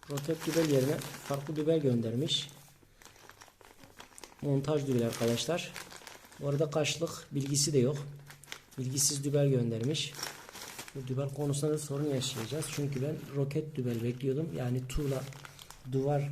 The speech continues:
dübeli bekliyordum. Bunlar tuğla duvar dübeli değil. Vallahi burada biraz sorun yaşayacağız. Yine satıcıyla irtibata geç. Ürün değiş tokuş. Sevmedim bu dübelleri.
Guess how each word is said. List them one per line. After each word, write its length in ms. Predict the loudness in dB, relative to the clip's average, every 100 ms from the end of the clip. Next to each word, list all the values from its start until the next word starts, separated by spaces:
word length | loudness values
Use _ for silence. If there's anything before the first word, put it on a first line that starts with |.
| -2 0
dübeli 320 | 2 2 0
bekliyordum. 420 | -2 -2 0 -2
Bunlar 280 | -4 -2 -4 -8 -20 -20
tuğla 420 | -8 -2 -2 -2 -4 -2
duvar 320 | 0 0 0
dübeli 320 | -2 0 2
değil. 240 | 2 2 -4 -12 -16 -18 -20 -20 -20 -20 -18 -8
Vallahi 380 | -4 -2 -2 -4 -8 -12 -14 -14 -16 -18 -12 -8
burada 240 | -4 -2 0
biraz 240 | 0 -2
sorun 360 | -2 0 2 2
yaşayacağız. 560 | 0 -2 -4 -4 -2
Yine 180 | -2 -2
satıcıyla 600 | -4 -6 -4 -2 0 0
irtibata 540 | -2 -4 -4 -4 -4
geç. 340 | -4 -4 -6 -10 -12 -14 -16 -18 -20 -10 -4
Ürün 300 | 0 2 2
değiş 300 | 2 2 -4
tokuş. 600 | -6 -6 -6 -4 -6 -8 -16 -18 -20 -20 -14
Sevmedim 580 | -4 0 2 2 2 0
bu 80 | -2
dübelleri. 500 | -4 -4 -4 -6